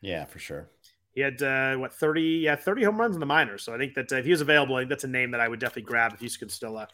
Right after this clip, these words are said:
Speaker 2: can still make moves there. Uh, real quick, let's get into some news and notes before we jump out of here. Uh, the biggest news over the weekend was Ozzie Albies. Uh,
Speaker 1: Ugh.
Speaker 2: co-, come back for, like, I think it was in the middle of the second game. He'd come back, came back on Friday,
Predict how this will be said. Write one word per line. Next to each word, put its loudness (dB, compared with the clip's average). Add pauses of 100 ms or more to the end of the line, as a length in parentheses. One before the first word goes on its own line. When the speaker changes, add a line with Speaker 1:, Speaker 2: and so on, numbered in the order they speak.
(260)
Speaker 2:
can 2
still 6
make 4
moves 2
there. 2 (540)
Uh, 8 (300)
real 10
quick, 10
let's 8
get 10
into 0
some 2
news 8
and 4
notes 10
before 4
we 6
jump 4
out 10
of 2
here. 6
Uh, 6 (160)
the -2
biggest 2
news 4
over 4
the 2
weekend 4
was -6
Ozzie 0
Albies. 0 (480)
Uh, 6
Speaker 1:
Ugh. 8
Speaker 2:
co-, 4 (220)
come 6
back 12
for, -2
like, 2
I 6
think 2
it -2
was -4 (220)
in -6
the -6
middle 0
of -2
the -8
second -4
game. 0
He'd -4
come -4
back, 2
came -6
back 0
on -2
Friday, 2